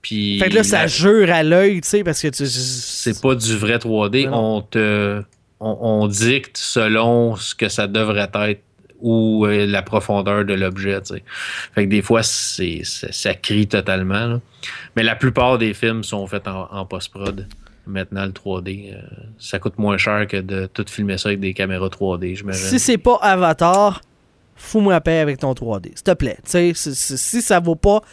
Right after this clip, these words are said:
Speaker 2: la peine autant qu'Avatar, laisse faire. Euh, tu sais, laisse tomber.
Speaker 1: Ouais.
Speaker 2: Ça va te revenir moins cher de le faire, ton film, puis moi, ben, ça va me revenir moins cher.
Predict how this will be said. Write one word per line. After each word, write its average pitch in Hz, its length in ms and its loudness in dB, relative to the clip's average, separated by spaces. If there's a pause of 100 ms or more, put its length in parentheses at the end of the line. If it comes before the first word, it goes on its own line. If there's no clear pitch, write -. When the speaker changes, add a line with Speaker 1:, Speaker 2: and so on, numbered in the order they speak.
(140)
Speaker 2:
la 151 160 2
peine 190 260 2
autant 180 340 4
qu'Avatar, 156 640 2 (540)
laisse - 180 0
faire. 330 300 0 (240)
Euh, 120 540 -4 (100)
tu 233 80 -2
sais, 214 100 -4
laisse 214 220 2
tomber. 254 360 2 (680)
Speaker 1:
Ouais. 123 100 4
Speaker 2:
Ça 170 80 4
va 185 80 6
te 196 140 0
revenir 208 320 4
moins 226 240 4
cher 240 260 2
de 196 80 2
le 175 80 4
faire, 202 260 2
ton 165 200 2
film, 226 360 4
puis - 140 0
moi, 180 160 4
ben, 180 100 0
ça 170 140 0
va 165 120 2
me 170 100 2
revenir 165 280 2
moins 160 140 2
cher. 202 180 0